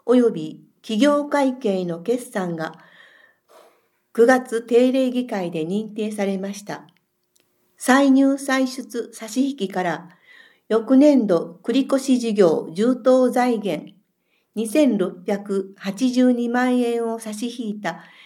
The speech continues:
実質収支は、一般会計と特別会計、企業会計の合計で、四億六千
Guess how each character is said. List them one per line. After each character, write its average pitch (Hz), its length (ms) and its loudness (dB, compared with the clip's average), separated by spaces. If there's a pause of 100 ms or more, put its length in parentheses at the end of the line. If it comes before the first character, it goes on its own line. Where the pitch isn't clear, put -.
(220)
実 214 380 -6
質 269 160 -6
収 254 280 -4
支 208 200 -10
は、 156 260 -6 (580)
一 226 280 -10
般 294 260 -4
会 269 280 0
計 190 200 -4
と - 380 -8 (120)
特 208 280 -6
別 277 260 -4
会 240 240 -2
計、 151 300 -6 (560)
企 220 180 4
業 294 220 8
会 262 320 6
計 190 200 4
の 170 180 0
合 220 280 4
計 226 300 0
で、 208 260 -2 (500)
四 269 300 6
億 208 480 -4 (300)
六 202 240 0
千 240 480 0